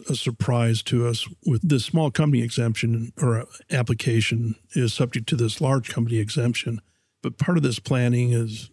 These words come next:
is also restructuring the business. We ran across an example where you had a, a large mega company with hundreds of employees, but the parent company, the tax preparer, using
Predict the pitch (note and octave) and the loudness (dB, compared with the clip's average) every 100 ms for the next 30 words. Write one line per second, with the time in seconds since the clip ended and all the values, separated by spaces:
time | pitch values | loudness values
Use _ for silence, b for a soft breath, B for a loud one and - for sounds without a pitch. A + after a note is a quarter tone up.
0 | - F#3+ A#2 A#2+ A#2 - A2+ B2 A#2 - | -4 0 0 0 0 0 0 0 0 -2
1 | A#2+ A#2+ B2 A#2 A2 - G#3 A#2+ A#2+ A2+ | -2 -2 -2 -2 -4 -6 -6 -2 0 -2
2 | - A#2 A2+ - - _ _ - C3+ B2 | -4 -8 -8 -12 -14 _ _ -2 2 2
3 | B2 A#2+ - B2+ A#2 A2+ - A#2+ A#2 - | 2 0 -2 0 2 2 0 -2 -2 -2
4 | A#2+ A2+ - A#2 A#2 A2+ A2+ A#2 A2+ G2+ | -2 -2 0 0 2 2 2 2 2 2
5 | A#2 A2+ A2+ - B2 A#2+ B2+ B2 A#2 B2 | 2 0 -2 -4 -2 0 0 0 0 2
6 | A#2 A2+ - A#2 A2 A#2 A2+ - A#2+ C3 | 2 0 -2 -2 0 -2 -2 0 0 0
7 | A2+ B2 A2+ A2 - B2+ A2+ G#2 G#2 - | -2 -2 -2 -4 -2 0 2 -2 -6 -12
8 | _ _ _ _ _ _ _ - A#2 - | _ _ _ _ _ _ _ -6 -4 -4
9 | A2 E3 F3+ D3+ - A2+ G#2+ B2 A2+ B2+ | -2 2 4 2 0 -2 -2 0 0 -2
10 | A#2+ - C#3+ C#3+ - - - _ _ _ | -6 -4 -2 -2 -4 -12 -14 _ _ _
11 | _ _ - A#2 - A2+ A2 G#2 G#2 B | _ _ -8 -4 0 0 0 -4 -8 B
12 | B B - B2+ A#2+ A#2+ A#2+ A#2 A2 | B B -4 0 2 2 0 0 -4